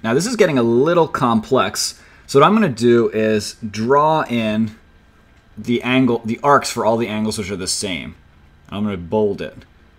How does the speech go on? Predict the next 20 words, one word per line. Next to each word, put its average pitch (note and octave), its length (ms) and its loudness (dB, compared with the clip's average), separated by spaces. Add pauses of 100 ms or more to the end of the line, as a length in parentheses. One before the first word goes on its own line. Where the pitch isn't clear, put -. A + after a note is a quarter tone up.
(220)
So - 120 -6
anything F#3 360 0
which D#3+ 160 -2
is A2 160 0
red G#2+ 600 -2 (1400)
measures G#2+ 480 0
B. F2+ 400 -8 (3500)
And G2+ 140 -6
there G#2+ 80 -2
should G#2 200 -4
be G#2+ 100 -2
four B2+ 400 0
angles G#2 340 -6
with F#2+ 140 -10
that F2+ 220 -8
measure. G#2 420 -8 (1040)
And A#2+ 140 -4
anything D3 680 -2
in A#2 200 0
blue C#3 680 6